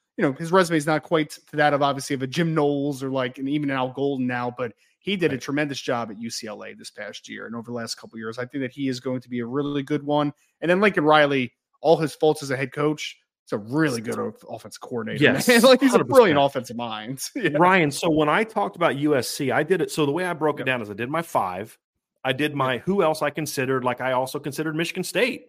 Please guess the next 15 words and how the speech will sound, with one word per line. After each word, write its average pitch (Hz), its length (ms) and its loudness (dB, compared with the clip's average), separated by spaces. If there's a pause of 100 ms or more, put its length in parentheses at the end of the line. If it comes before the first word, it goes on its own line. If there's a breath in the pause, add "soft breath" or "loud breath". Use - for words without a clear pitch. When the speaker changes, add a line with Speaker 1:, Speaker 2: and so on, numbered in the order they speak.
(100)
Speaker 2:
I 131 100 -4
mean, 131 300 -2
with 131 160 -4
Joe 143 200 2
Speaker 1:
Mm-hmm. 202 100 -6
Speaker 2:
Rossi, 202 400 -4
the 127 160 -8
D 143 140 -6
coordinator, 156 520 -4
and 120 140 -8
Brian 131 320 -4
Lindgren 139 400 -6
plus 135 240 -6
Jonathan 123 400 -6
Smith. 139 360 -6